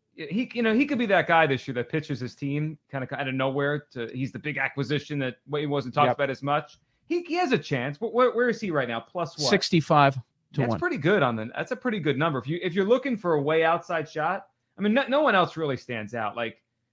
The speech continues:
Speaker 1: you got Berrios, you know, plus sixty-five hundred. Ru-, I don't think Ryu at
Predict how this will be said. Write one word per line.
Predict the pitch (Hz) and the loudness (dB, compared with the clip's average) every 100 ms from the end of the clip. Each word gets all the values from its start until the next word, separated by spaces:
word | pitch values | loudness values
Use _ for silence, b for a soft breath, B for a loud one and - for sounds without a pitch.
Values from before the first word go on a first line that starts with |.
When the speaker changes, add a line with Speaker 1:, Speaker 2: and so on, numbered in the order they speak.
| _ | _
Speaker 1:
you | 185 | -2
got | 160 143 | -2 0
Berrios, | 160 170 165 156 - 135 _ | 0 2 2 -2 -12 -20 _
you | 151 | -8
know, | 107 - | -8 -8
plus | 175 151 - | -8 -6 -8
sixty-five | 156 156 147 131 | -12 -8 -4 -2
hundred. | 139 135 139 131 _ _ _ | -4 -4 -4 -6 _ _ _
Ru-, | 170 196 | -6 -2
I | 196 | 0
don't | 196 156 | 0 0
think | 143 | -2
Ryu | 143 147 143 | -2 0 0
at | 151 | 0